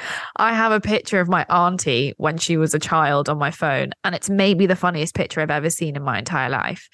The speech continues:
Like, there's nothing particularly special about it, but every time I see it, it, it brings me to tears. I'm in that much laughter. And I think if you can find,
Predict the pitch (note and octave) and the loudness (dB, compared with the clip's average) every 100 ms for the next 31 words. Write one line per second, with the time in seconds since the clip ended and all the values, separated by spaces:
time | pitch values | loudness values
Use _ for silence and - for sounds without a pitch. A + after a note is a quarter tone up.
0 | - - - - C4 D4 E4+ E4 F4 D#4+ | -20 -20 -6 0 2 4 2 2 0 0
1 | D4+ C#4+ - A#3+ - G#3+ G3+ G3+ F#3+ F#3 | 2 0 2 0 2 -2 0 -2 2 2
2 | F#3+ - D3 C#3+ - - - - A3 A#3+ | 2 0 -4 -4 -14 -20 -6 -2 0 2
3 | B3+ A#3+ A3+ A3 - A#3 F#3+ D#3+ - - | 2 2 0 0 0 2 4 2 -4 -10
4 | - _ - - F#3+ G#3 G#3+ A3+ A3 G3 | -16 _ -4 -4 0 2 2 2 2 2
5 | G3+ F#3 F#3+ G3+ F#3 D#3 D#3+ E3+ E3+ E3+ | 0 -2 2 4 6 6 4 0 -2 0
6 | D3 - - F#3 F#3 F3+ F3 D#3+ D3 D#3+ | 0 -2 -4 0 2 2 0 -2 -2 -2
7 | F3 D#3 - F#3+ - G3+ G#3 A3 G#3+ - | -4 -6 -6 -6 0 0 0 -2 -2 2
8 | G#3 F#3+ D3 C#3+ D#3+ | 4 4 2 -4 -8